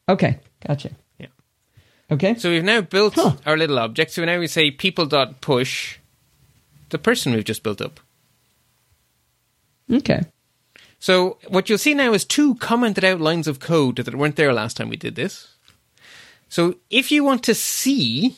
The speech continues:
Speaker 2: what we've just built on the console, uncomment line thirty. If you want to see what we've just built as a pop-up, uncomment line thirty-one.
Speaker 1: Hmm.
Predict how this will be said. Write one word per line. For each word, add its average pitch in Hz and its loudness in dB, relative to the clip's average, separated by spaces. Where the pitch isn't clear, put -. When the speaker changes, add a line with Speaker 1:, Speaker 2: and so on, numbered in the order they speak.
Speaker 2:
what 156 -4
we've 180 0
just 135 -4
built 156 -2
on 156 0
the 143 2
console, 139 0
uncomment 190 0
line 156 2
thirty. 135 -2
If 202 0
you 220 4
want 214 4
to 202 2
see 240 2
what 208 2
we've 170 0
just 180 -2
built 165 0
as 143 -2
a 143 2
pop-up, 147 -2
uncomment 160 2
line 143 2
thirty-one. 131 -2
Speaker 1:
Hmm. 165 2